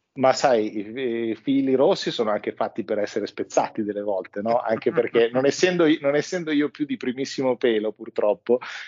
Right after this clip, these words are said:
Speaker 1: e quindi, e siccome mi piace com-, continuamente cambiare e innovare anche nella, nella mia di vita, non escludo di fare qualcosa di radicalmente diverso, però insomma, ne, ne, ne parleremo, dai, ci sarà modo un'altra volta.
Speaker 2: Esatto.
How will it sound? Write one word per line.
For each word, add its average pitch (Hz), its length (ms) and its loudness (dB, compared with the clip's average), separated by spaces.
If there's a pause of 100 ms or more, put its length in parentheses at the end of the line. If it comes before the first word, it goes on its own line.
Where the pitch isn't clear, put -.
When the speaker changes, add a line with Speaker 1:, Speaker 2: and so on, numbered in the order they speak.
(120)
Speaker 1:
e 143 140 2
quindi, 175 240 2
e 117 120 0
siccome 165 300 -2
mi 123 140 0
piace 123 400 2
com-, 120 320 -4
continuamente 120 720 0
cambiare 113 540 2
e 113 40 2
innovare 113 560 0
anche 113 320 -6
nella, 107 380 -2 (380)
nella 117 220 0
mia 113 220 0
di 98 140 -4
vita, 90 320 -8
non 147 160 -2
escludo 175 420 2
di 123 140 4
fare 120 260 4
qualcosa 110 400 0
di 110 160 0
radicalmente 104 680 -4
diverso, - 480 -20
però 120 180 4
insomma, - 380 -6
ne, 147 240 -4
ne, 165 200 0
ne 165 160 2
parleremo, 143 600 0
dai, 113 240 -6
ci - 140 -20
sarà 123 220 -6
modo 113 320 -10
un'altra 110 340 -14
volta. 98 380 -16 (300)
Speaker 2:
Esatto. 110 420 -10